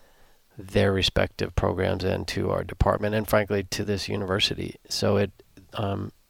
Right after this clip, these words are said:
incredible honors, so well-deserved. Um, two amazing young women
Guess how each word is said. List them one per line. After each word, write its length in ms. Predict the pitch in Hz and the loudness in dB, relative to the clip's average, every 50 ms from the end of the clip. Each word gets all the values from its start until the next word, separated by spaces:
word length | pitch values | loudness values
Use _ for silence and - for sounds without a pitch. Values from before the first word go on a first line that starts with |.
| _ - | _ -4
incredible 640 | 117 117 110 - - 120 127 120 117 107 107 104 | -4 -2 0 4 6 8 8 8 8 6 6 6
honors, 520 | 98 95 98 98 101 101 104 107 101 104 101 92 - | 6 6 6 4 4 4 2 2 0 -2 -4 -4 -4
so 340 | - - - - 117 113 113 | -2 0 2 6 8 8 8
well-deserved. 920 | 110 110 104 101 98 98 101 95 92 95 92 95 95 98 95 - - - - _ _ _ - - - _ _ _ _ _ - | 8 8 6 4 4 0 -2 -2 0 0 0 0 0 -2 -6 -12 -14 -16 -16 _ _ _ -20 -20 -20 _ _ _ _ _ -2
Um, 520 | 107 110 104 101 101 98 95 95 - - _ _ _ _ _ _ _ _ _ _ - - _ _ _ - | 0 2 4 4 2 2 0 -4 -6 -10 _ _ _ _ _ _ _ _ _ _ -20 -20 _ _ _ -4
two 240 | - - 120 113 110 | 0 4 6 8 8
amazing 440 | 104 104 104 104 101 98 107 104 104 | 8 6 6 4 4 4 2 2 4
young 220 | 101 101 101 98 | 4 2 2 2
women 320 | 98 98 95 95 95 95 | 2 0 0 0 -2 -4